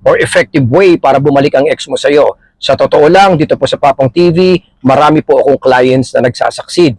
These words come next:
Hindi po brag yun, mga kapatid, ha? Yun po ay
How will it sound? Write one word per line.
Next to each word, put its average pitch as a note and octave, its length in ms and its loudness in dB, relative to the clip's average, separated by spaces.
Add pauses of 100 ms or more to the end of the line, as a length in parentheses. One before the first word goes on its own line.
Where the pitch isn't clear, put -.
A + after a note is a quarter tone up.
(240)
Hindi C#3+ 240 2
po G3+ 160 2
brag G3+ 240 2
yun, A3+ 160 2
mga G#3 240 0
kapatid, G#3 320 0
ha? F#3+ 240 2 (320)
Yun F3 240 2
po G3 160 0
ay D#3+ 160 2